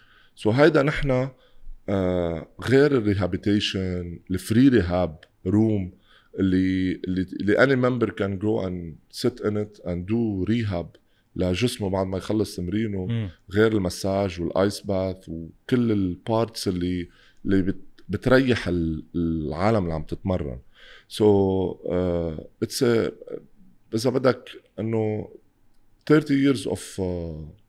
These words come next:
Speaker 1: of،
Speaker 2: Experience
Speaker 1: آه،
Speaker 2: حطيتها
Speaker 1: م-،
Speaker 2: هونيك.
Speaker 1: مش بس experience، thirty years love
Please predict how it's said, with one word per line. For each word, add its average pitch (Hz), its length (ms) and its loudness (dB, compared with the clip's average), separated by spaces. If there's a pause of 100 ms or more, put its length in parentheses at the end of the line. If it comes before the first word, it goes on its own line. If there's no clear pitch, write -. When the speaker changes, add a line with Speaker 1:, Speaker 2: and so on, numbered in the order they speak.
(100)
Speaker 1:
of، - 100 -10
Speaker 2:
Experience 127 520 6
Speaker 1:
آه، 101 60 2
Speaker 2:
حطيتها 120 400 0
Speaker 1:
م-، 98 40 0
Speaker 2:
هونيك. 123 220 2
Speaker 1:
مش 151 160 4
بس 160 160 4
experience، 110 720 0
thirty 156 200 2
years 143 420 2 (360)
love 127 340 6